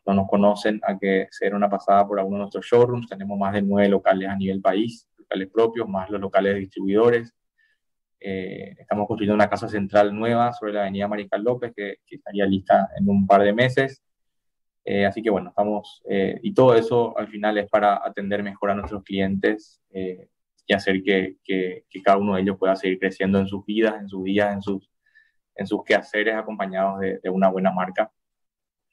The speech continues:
eh, y de un buen servicio como, como el que brinda Toyotoshi.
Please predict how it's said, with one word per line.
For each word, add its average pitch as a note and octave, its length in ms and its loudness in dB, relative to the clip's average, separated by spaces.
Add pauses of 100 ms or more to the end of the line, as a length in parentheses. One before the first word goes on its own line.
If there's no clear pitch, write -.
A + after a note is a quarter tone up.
(140)
eh, F#2+ 140 -4
y F#2+ 80 -2
de F#2+ 80 4
un F#2+ 100 2
buen F2 140 -6
servicio F2+ 420 -6
como, F2+ 380 -8
como F#2 140 -6
el F#2+ 60 -4
que F2+ 100 2
brinda E2+ 220 -4
Toyotoshi. - 520 -4